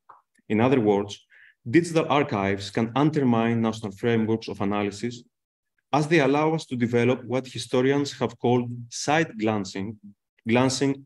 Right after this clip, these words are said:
outside the boundaries of place-based expertise, and peripheral visions, visions, that is, of cross-border dynamics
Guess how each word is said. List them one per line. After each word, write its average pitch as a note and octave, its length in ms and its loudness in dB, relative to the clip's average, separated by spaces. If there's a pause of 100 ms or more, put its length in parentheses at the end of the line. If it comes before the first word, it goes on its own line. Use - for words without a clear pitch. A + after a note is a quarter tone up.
outside C3 540 0
the A2 80 -2
boundaries A#2 500 -2
of - 200 -14
place-based A2 720 2
expertise, G#2+ 720 -4 (520)
and C3+ 140 4
peripheral C#3 460 0
visions, A#2+ 580 -2 (560)
visions, B2+ 400 2
that G#2+ 200 -2
is, A2 240 0
of - 180 -12
cross-border C3+ 540 0
dynamics G#2+ 720 -2